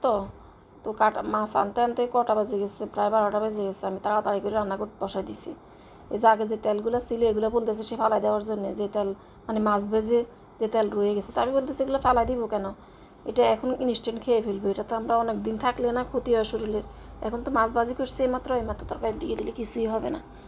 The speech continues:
তো আমি পরে দিয়ে দিলাম আর কি সব তরকারিতে মাছ তেলগুলা, কারণ ও অনেক তেল দিয়ে মাছগুলো বাচ্ছে আর কি।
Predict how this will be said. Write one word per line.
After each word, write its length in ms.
তো 80
আমি 260
পরে 220
দিয়ে 220
দিলাম 260
আর 140
কি 160
সব 300
তরকারিতে 460
মাছ 220
তেলগুলা, 400
কারণ 140
ও 140
অনেক 300
তেল 200
দিয়ে 160
মাছগুলো 360
বাচ্ছে 420
আর 140
কি। 120